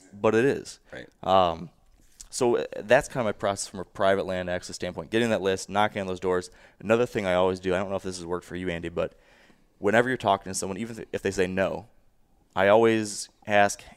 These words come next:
Speaker 1: "Do you happen to know anyone else I should chat with? Is there
Speaker 2: Yeah.
Speaker 1: anyone else in the area it'd be worth, you know, catching up with?"
Speaker 2: Yep.
Speaker 1: And so many times, like, "Well, Joe around the corner might, he lets one guy in gun season."
Speaker 2: Yeah.
Speaker 1: Most of my leads have come from something like that.
Speaker 2: Gaining knowledge of the area.
Speaker 1: Yeah.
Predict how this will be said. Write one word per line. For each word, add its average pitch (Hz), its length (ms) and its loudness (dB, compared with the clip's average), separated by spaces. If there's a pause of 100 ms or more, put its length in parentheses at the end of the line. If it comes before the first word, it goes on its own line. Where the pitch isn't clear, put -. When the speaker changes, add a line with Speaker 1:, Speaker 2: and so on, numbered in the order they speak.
Speaker 1:
"Do - 80 -16
you 123 60 -12
happen 180 260 -6
to 160 80 -2
know 131 40 2
anyone 127 320 0
else 120 200 0
I 120 60 -4
should - 280 -10
chat 107 260 -2
with? 107 260 -4
Is 101 80 -6
there 117 80 4
Speaker 2:
Yeah. 147 60 2
Speaker 1:
anyone 147 140 2
else 135 200 2
in 120 40 -4
the 101 60 -2
area 104 240 4
it'd 98 100 -2
be 98 60 -6
worth, 98 320 -2
you 104 80 -8
know, 92 140 -4 (320)
catching 104 260 -2
up 98 140 -2
with?" 98 240 -6 (360)
Speaker 2:
Yep. - 80 -12
Speaker 1:
And 104 100 -8
so 127 220 4
many 113 180 0
times, 101 320 -4
like, 113 100 -8
"Well, 175 640 0
Joe 143 500 2
around 123 300 0
the 117 80 -4
corner 120 540 2
might, 113 400 2
he 135 100 -12
lets 139 220 -2
one 117 180 2
guy 117 200 4
in 110 80 -4
gun 110 220 0
season." 104 500 -6 (160)
Speaker 2:
Yeah. 76 260 -10
Speaker 1:
Most 127 360 2
of 117 60 -4
my 107 140 4
leads 95 240 -2
have 90 100 -8
come 95 220 -8
from 92 120 -16
something 85 240 -16
like - 100 -18
that. 69 180 -10
Speaker 2:
Gaining 95 260 -2
knowledge 82 380 -4
of 78 100 -12
the 78 120 -6
area. 69 260 -8
Speaker 1:
Yeah. 110 180 4